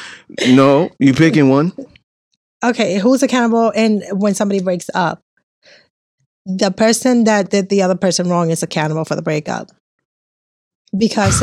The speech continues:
Speaker 1: <sighs>
Speaker 2: y-,
Speaker 1: When the
Speaker 2: you can't force somebody to take any sort of abuse, any sort of disrespect from another person and expect them to just stay there forever. No, there's a limit and people can only go so far. So if you did wrong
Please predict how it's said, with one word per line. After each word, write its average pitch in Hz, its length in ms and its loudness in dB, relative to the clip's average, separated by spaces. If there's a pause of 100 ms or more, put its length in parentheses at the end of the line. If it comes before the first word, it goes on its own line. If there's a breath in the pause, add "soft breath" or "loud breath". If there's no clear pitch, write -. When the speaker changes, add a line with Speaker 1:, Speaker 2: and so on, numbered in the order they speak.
Speaker 1:
<sighs> - 100 -14
Speaker 2:
y-, - 80 -6 (200)
Speaker 1:
When 127 160 6
the 127 80 6
Speaker 2:
you 285 180 4
can't 320 320 2
force 254 300 0
somebody 226 420 0
to 220 200 0
take 202 480 0 (300 loud breath)
any 208 220 0
sort - 560 -4
of 185 100 -2
abuse, 190 500 0
any 190 200 -2
sort 185 180 -2
of 180 80 -4
disrespect 180 680 -4
from 175 240 -4
another 170 240 -4
person 185 540 -2 (260 loud breath)
and 180 140 -4
expect 180 400 -6
them 180 200 -4
to 175 260 -4
just 165 200 -8
stay 175 180 -2
there 165 140 -2
forever. 165 400 -6
No, 175 380 -2 (420 loud breath)
there's 196 300 0
a 196 40 0
limit 208 460 0 (540)
and 185 500 2 (420)
people 202 240 0
can 196 160 -4
only 190 180 0
go 196 180 -4
so 202 280 -4
far. 220 420 -2
So 175 480 -2
if 175 260 -6
you 202 180 -2
did 247 280 0
wrong 202 440 0